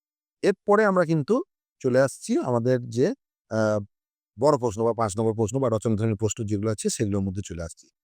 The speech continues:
এখানে বলেছে ক্রান্তীয় ঘূর্ণবাতের উৎপত্তি অর্থাৎ ট্রপিক্যাল সাইক্লোনের উৎপত্তি,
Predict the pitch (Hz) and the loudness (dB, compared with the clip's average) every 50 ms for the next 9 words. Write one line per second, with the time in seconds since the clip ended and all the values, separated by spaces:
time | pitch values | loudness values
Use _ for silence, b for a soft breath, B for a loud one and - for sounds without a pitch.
0 | _ _ _ _ _ _ - 113 131 202 196 196 202 175 226 - - 170 147 151 | _ _ _ _ _ _ -2 0 2 4 4 4 4 2 0 0 0 0 2 2
1 | 160 139 - 208 214 - _ _ _ _ _ _ - 131 147 170 175 180 190 180 | 0 0 2 0 0 0 _ _ _ _ _ _ 0 2 2 4 4 2 2 2
2 | 196 190 156 - 185 185 - - 202 185 - 185 175 - 165 147 190 - 196 165 | 2 0 0 0 0 -2 0 0 -2 0 0 -2 -4 -4 -4 -4 -4 -2 -2 -2
3 | - 185 180 175 180 185 180 165 147 - - 190 160 - _ - 196 | -2 -4 -4 -2 -2 0 0 0 -2 -2 -4 -8 -8 -8 _ -6 -2